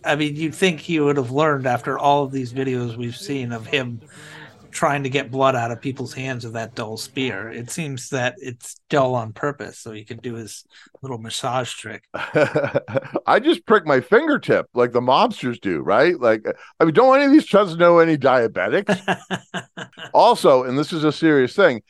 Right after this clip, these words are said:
Speaker 2: Hammer is a tattooist. That's how he makes his living, giving illegal tattoos. So he should be knowledgeable about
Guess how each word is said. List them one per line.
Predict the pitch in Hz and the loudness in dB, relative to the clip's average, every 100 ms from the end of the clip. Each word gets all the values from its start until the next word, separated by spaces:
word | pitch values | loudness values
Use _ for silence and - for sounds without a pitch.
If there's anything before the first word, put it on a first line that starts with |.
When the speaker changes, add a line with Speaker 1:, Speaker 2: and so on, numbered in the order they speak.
| _ _ | _ _
Speaker 2:
Hammer | 170 202 196 151 | 0 4 4 4
is | 135 180 160 | 2 0 2
a | 151 | -2
tattooist. | - 135 - - 180 78 - | 2 0 0 -2 -2 -4 0
That's | 120 127 | 0 4
how | 143 | 2
he | 135 131 | 2 2
makes | 127 110 | 0 -2
his | 113 117 | -6 2
living, | 156 131 110 - _ _ | 4 4 -2 -8 _ _
giving | 139 135 127 156 | 0 2 0 0
illegal | 143 143 139 127 117 | 0 4 4 2 0
tattoos. | 139 113 - 196 180 123 107 - _ _ _ | 2 2 2 0 2 2 -2 -12 _ _ _
So | 165 143 | 2 4
he | 170 | 4
should | 190 196 294 269 | 0 0 0 0
be | 156 | 0
knowledgeable | 139 220 262 147 127 120 123 | 4 6 4 2 2 2 2
about | 127 135 127 | 0 0 0